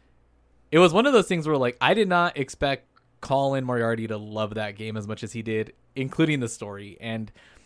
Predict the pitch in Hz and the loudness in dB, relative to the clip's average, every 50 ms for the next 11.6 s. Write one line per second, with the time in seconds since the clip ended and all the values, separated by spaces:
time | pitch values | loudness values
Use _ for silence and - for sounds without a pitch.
0 | _ _ _ _ _ _ _ _ 135 147 165 175 170 180 160 151 123 123 139 135 | _ _ _ _ _ _ _ _ 0 0 2 2 0 -2 -2 -2 -2 -2 -4 -2
1 | - 151 135 - - 151 147 143 147 147 147 - - 151 139 143 147 143 135 120 | -2 -2 -2 -2 0 -2 -2 -2 -2 -6 -6 -6 -4 -2 -2 0 -2 -2 -4 -4
2 | 117 117 - 113 117 113 110 110 - - _ _ _ _ _ _ - 123 135 151 | -6 -6 -6 -6 -4 -4 -4 -6 -8 -16 _ _ _ _ _ _ -10 -4 0 4
3 | 165 190 202 190 185 175 170 170 156 - - 151 - 156 135 131 117 - 131 123 | 4 4 4 4 2 2 2 0 0 0 -2 -4 -4 -4 -8 -8 -6 -6 -4 -4
4 | 123 120 110 120 117 120 117 110 113 110 104 107 104 98 95 98 104 107 - _ | -4 -4 -4 -6 -8 -6 -8 -8 -8 -8 -8 -10 -12 -12 -14 -16 -18 -20 -20 _
5 | _ _ _ _ _ _ _ _ _ _ _ _ _ _ _ _ _ _ _ _ | _ _ _ _ _ _ _ _ _ _ _ _ _ _ _ _ _ _ _ _
6 | _ _ _ _ _ - 117 113 117 131 139 123 131 123 117 113 113 - _ - | _ _ _ _ _ -6 -4 -2 -2 -2 -2 -2 -2 -2 -4 -4 -8 -12 _ -6
7 | 113 110 110 101 104 101 - - - - - 101 107 - 110 113 110 - _ _ | -6 -6 -6 -8 -8 -12 -14 -14 -14 -14 -14 -14 -14 -16 -16 -18 -20 -20 _ _
8 | _ _ _ - - 107 98 - - 90 104 107 - _ _ _ _ _ _ _ | _ _ _ -12 -12 -10 -10 -14 -14 -14 -14 -16 -18 _ _ _ _ _ _ _
9 | _ _ _ _ _ _ _ _ _ _ _ _ _ _ _ _ _ _ _ _ | _ _ _ _ _ _ _ _ _ _ _ _ _ _ _ _ _ _ _ _
10 | _ _ _ _ _ _ _ _ _ 107 107 104 98 87 127 147 156 156 147 131 | _ _ _ _ _ _ _ _ _ -6 -4 -4 -4 -2 -2 -2 -2 -2 -4 -6
11 | - - - 127 113 110 107 104 104 101 98 101 | -6 -4 -2 0 2 2 2 2 0 -2 -4 -6